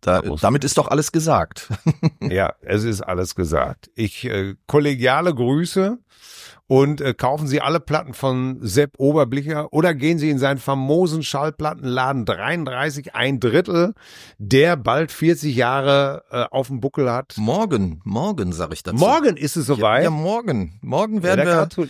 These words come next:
Speaker 2: ich
Speaker 1: ein paar Biere darauf trinken und
Speaker 2: Ich,
Speaker 1: wahrscheinlich
Speaker 2: ich
Speaker 1: laut Musik hören. Mal gucken.
Speaker 2: Ich
Speaker 1: Es
Speaker 2: werde von hier aus,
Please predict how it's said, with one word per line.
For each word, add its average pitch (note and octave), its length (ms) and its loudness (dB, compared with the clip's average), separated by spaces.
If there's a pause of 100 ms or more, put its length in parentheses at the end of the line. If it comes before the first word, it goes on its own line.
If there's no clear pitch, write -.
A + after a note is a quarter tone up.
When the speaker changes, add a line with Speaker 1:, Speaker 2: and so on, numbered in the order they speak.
Speaker 2:
ich - 160 -6
Speaker 1:
ein D#3 100 2
paar E3 160 2
Biere G3 300 0
darauf A#2 400 2
trinken F#2 640 -6 (100)
und C#3 380 -6 (160)
Speaker 2:
Ich, - 80 -6
Speaker 1:
wahrscheinlich C#3 480 0
Speaker 2:
ich A2 40 -2
Speaker 1:
laut D#3+ 300 2
Musik D3+ 360 0
hören. F2 260 0 (220)
Mal A3 100 -2
gucken. G2+ 360 -2
Speaker 2:
Ich A#2 160 2
Speaker 1:
Es G#2+ 60 0
Speaker 2:
werde D#3+ 400 4 (100)
von C3 220 0
hier C3+ 300 2
aus, C#3+ 440 0